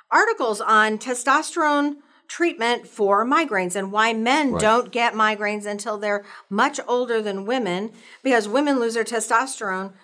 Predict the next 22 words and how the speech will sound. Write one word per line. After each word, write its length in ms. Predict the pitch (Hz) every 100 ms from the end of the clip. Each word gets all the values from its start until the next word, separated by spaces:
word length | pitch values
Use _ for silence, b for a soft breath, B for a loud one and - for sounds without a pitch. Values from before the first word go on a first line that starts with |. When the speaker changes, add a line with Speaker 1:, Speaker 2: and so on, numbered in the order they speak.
| b b b b b _ -
Speaker 1:
between 320 | 214 247 208
forty 260 | 240 233 214
and 100 | 208
forty-five. 560 | 214 190 196 285 254
Men 280 | 190 226 247
lose 180 | 214 202
it 60 | 196
after 260 | 190 196
fifty-five 600 | 180 294 302 226 196 170
usually, 640 | 175 165 175 151 156 226 -
Speaker 2:
Right. 160 | 170 151
Speaker 1:
or, 200 | 202 -
or 140 | 202 196
get 200 | 220 226
to 100 | 214
a 40 |
critical 500 | 202 233 214 196 175
level. 300 | 180 185 165
They 100 | 170
don't 220 | 165 147
lose 220 | 180 180 170
it, 180 | 180